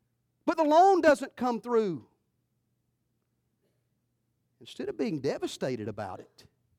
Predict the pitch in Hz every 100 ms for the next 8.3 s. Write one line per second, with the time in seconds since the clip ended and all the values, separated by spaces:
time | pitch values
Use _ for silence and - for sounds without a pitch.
0 | _ _ _ _ _ _ _ _ _ _
1 | _ _ _ _ 123 175 196 180 180 165
2 | 156 127 117 156 175 131 113 156 196 180
3 | 190 185 - 127 160 175 151 160 147 160
4 | 170 - 147 175 180 - - _ _ _
5 | _ _ _ _ _ _ _ _ _ _
6 | _ _ _ _ _ _ - 156 147 175
7 | 156 135 - 131 131 127 117 - 107 -
8 | 123 92